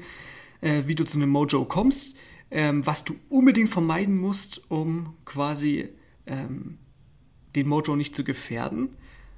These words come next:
und wie du das schon vorher gestalten kannst, vor deinen Angeltouren, äh,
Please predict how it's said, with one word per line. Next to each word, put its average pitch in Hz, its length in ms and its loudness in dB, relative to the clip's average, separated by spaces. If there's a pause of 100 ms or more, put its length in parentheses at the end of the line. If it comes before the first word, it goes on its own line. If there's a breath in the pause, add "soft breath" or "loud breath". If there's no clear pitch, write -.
(160 soft breath)
und 190 240 4
wie 175 60 -2
du 180 100 2
das 160 220 -2
schon 165 160 0
vorher 175 340 2
gestalten 151 420 -2
kannst, 151 280 -2
vor 151 120 -2
deinen 139 180 -2
Angeltouren, 139 760 -2
äh, 127 340 -6